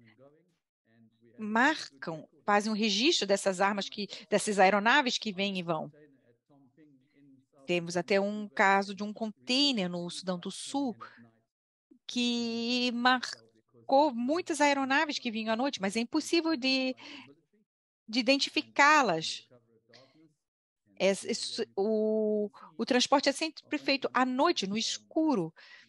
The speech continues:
Muitos usam binóculos ou equi-, ou câmeras para olhar,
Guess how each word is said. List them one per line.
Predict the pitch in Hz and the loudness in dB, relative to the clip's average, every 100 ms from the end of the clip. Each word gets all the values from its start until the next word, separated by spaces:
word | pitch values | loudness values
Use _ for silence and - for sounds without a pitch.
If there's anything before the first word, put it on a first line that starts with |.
| _ | _
Muitos | 190 185 214 214 196 | -10 -6 -4 -6 -6
usam | 202 190 185 | -6 -6 -8
binóculos | 165 202 185 190 226 240 - 240 - - _ _ _ _ - - - - | -8 -6 -4 2 4 4 -2 -8 -10 -14 _ _ _ _ -20 -20 -10 -6
ou | |
equi-, | 180 185 - | -4 -4 -2
ou | 190 | -4
câmeras | - - 240 262 262 254 247 | 2 4 4 4 0 0 -4
para | - 185 165 170 165 165 - _ _ _ _ | -4 -2 0 -2 -4 -6 -10 _ _ _ _
olhar, | - 190 175 180 226 185 | -2 -2 4 4 4 0